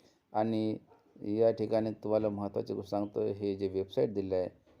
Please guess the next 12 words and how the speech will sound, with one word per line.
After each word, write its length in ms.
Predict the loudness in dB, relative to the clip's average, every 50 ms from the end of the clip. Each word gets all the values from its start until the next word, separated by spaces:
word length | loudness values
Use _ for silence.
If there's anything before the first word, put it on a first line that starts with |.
| -20 -8 -4
या 60 | -2 0
वेबसाईटवर 520 | 2 0 0 0 0 0 0 2 0 -2
तुम्ही 340 | -4 -4 -6 -6 -6 -8 -10 -12 _ _ -18 -16 -12 -8 -4 -2 0 0 2
लिंकवर 360 | 2 0 0 0 0 0 -2
क्लिक 400 | -2 -2 -6 -4 -4 -4 -4 -2 -2
करा 260 | 2 4 4 4 2 0 -4 _ _ _ _ _ _ -10 -6
आणि 320 | -4 -2 -2 -2 -2 -4 -4 -8 -14 _ -16 -16
फॉर्म 440 | -16 -16 -12 -8 -4 -4 -4 -4
भरा. 140 | -4 -6 -8 -8 -12 _ -20 -20 -20 _ _ _ _ _ _ _ _ _ _ _ _ _ _ _ _ _ _ -20 -20 -14 -8 -6
ओके, 380 | -4 0 4 4 4 4 2 -2 -8 -20 -20 -20 -20 _ _ -8 -4
अ, 80 | -2
the 160 | 2 4 4